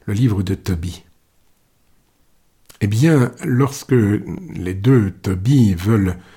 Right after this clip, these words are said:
remercier l'ange d'avoir accompagné Tobie fils durant son voyage, ils ne savent pas que c'est un ange. C'est à ce moment-là que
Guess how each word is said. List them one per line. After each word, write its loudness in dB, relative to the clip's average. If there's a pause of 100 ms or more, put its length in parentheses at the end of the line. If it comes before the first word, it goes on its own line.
(220)
remercier 0
l'ange 0 (500)
d'avoir -2
accompagné 0
Tobie -4
fils -4 (1400)
durant -4
son -8
voyage, 0 (2000)
ils -2
ne -4
savent -6
pas 0
que -8
c'est -10
un -6
ange. -6 (260)
C'est -8
à -2
ce -6
moment-là 2
que -4